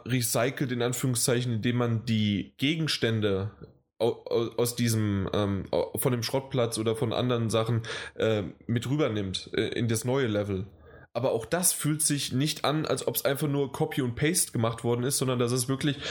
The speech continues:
komplett sinnvoll und, ähm, genau so und nicht anders muss es jetzt gerade auch ablaufen.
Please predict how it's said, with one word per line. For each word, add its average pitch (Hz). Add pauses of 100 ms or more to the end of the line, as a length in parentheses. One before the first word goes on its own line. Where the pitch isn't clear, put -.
(220)
komplett 135 (640)
sinnvoll 175
und, 151
ähm, 143 (140)
genau 139
so 139 (400)
und 151
nicht 151
anders 147
muss 160
es 170
jetzt 151
gerade 131
auch 123
ablaufen. 98